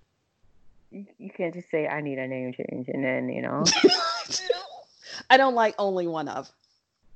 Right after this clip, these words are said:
Speaker 1: Okay.
Speaker 2: Names are important. <laughs>
Speaker 1: Okay, okay, okay.
Speaker 2: But I, I may, you may be able to compel me to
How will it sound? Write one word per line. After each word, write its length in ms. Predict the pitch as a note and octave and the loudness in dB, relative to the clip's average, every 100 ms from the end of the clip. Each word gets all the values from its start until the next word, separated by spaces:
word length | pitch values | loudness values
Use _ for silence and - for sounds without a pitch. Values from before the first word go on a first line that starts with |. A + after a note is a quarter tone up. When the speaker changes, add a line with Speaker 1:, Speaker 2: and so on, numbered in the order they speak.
| - - - - - _ - _ _ - - _ - | -20 -20 -20 -20 -20 _ -20 _ _ -20 -20 _ 2
Speaker 1:
Okay. 220 | F#4+ F#4 | 4 4
Speaker 2:
Names 340 | A3+ A#3+ G#4 G#4+ | 2 0 0 2
are 100 | G#4+ | 0
important. 500 | G#4+ - F#3+ - - - - | -2 -4 -6 -6 -12 -16 -12
<laughs> 80 | D4+ - - F#5 G4 C5 - C5 - _ - | -10 -6 -6 -6 -10 -10 -10 -10 -10 _ 2
Speaker 1:
Okay, 140 | E4 E4+ _ - C5 | 4 2 _ -6 -4
okay, 160 | - E4+ - _ E4 | -2 -4 -4 _ -2
okay. 320 | F4+ - D#4+ G4 A#4 F4+ E4+ - - - _ - | -2 0 -2 -2 -6 -8 -14 -18 -20 -20 _ -4
Speaker 2:
But 120 | D#4+ | 0
I, 340 | C4 B3 A#3+ A#3 | 4 4 6 4
I 40 | |
may, 280 | A#3 B3 A#3+ | 4 2 2
you 200 | A3 A#3+ | 2 2
may 320 | C4 A#3 A3+ - - | 2 2 -2 -8 -4
be 200 | G#3+ - | -2 2
able 300 | F3+ F3 F3+ | 2 2 0
to 220 | - E3 | -2 -4
compel 580 | - D#3 - - F3 D#3 | -4 -6 -6 0 2 2
me 360 | D3 - C3+ D#3+ _ _ _ _ _ _ - - - - - | -2 -4 -6 -8 _ _ _ _ _ _ -20 -20 -20 -20 -8
to 540 | - E3+ D3+ D3+ C#3 | 2 4 4 0 -4